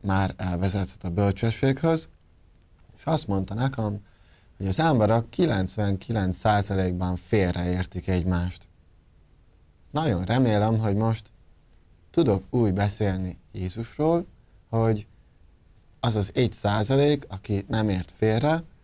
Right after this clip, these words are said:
az azt érti, amit Jézus is akar, hogy megértsen. Én azt kívánom, hogy ez az egy százalék táguljon,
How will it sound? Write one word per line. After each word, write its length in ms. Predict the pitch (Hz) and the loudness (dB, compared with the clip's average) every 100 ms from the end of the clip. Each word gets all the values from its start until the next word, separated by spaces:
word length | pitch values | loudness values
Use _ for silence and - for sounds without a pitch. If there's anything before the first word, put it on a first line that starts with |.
| _ _ - - | _ _ -20 -6
az 280 | 98 95 - - _ _ - _ _ | -4 -4 -6 -20 _ _ -20 _ _
azt 360 | - 104 101 - | 0 0 0 -12
érti, 420 | - 107 98 - 107 | -2 0 0 0 0
amit 360 | 98 101 98 - | 2 -2 -4 0
Jézus 440 | 151 156 98 90 | 2 2 0 -8
is 180 | 95 - | -12 -8
akar, 480 | - 95 107 101 98 - - _ _ | -6 -6 -8 -12 -12 -16 -20 _ _
hogy 320 | 101 92 85 - _ _ - _ _ - | -4 -4 -8 -20 _ _ -20 _ _ -2
megértsen. 680 | 92 92 120 131 156 170 - - - - - - - | 0 2 0 0 -2 -4 -4 -20 -20 -20 -20 -20 -2
Én 300 | 131 131 131 | 2 2 0
azt 220 | 135 120 | -4 -6
kívánom, 540 | - 120 127 117 113 117 | 0 2 4 4 2 2
hogy 120 | 110 | 2
ez 120 | 101 | 0
az 140 | 95 - | -4 -4
egy 180 | - 147 | -2 -2
százalék 680 | - 123 113 104 95 90 - | 0 2 2 2 -2 -4 -2
táguljon, 840 | 107 85 90 110 139 160 190 196 | 0 0 0 2 2 2 2 -2